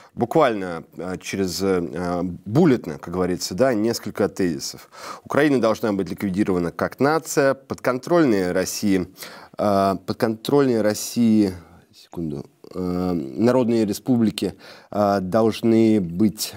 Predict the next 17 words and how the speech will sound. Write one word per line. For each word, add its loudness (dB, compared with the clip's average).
э, 0
под -8
контролем 0
России. 0
Украинский 0
политический -4
класс 0
и -4
любые 4
вооружённые 0
формирования, 0
которые -8
защищают -4
Украину, -2
должны 0
быть -6
уничтожены. 0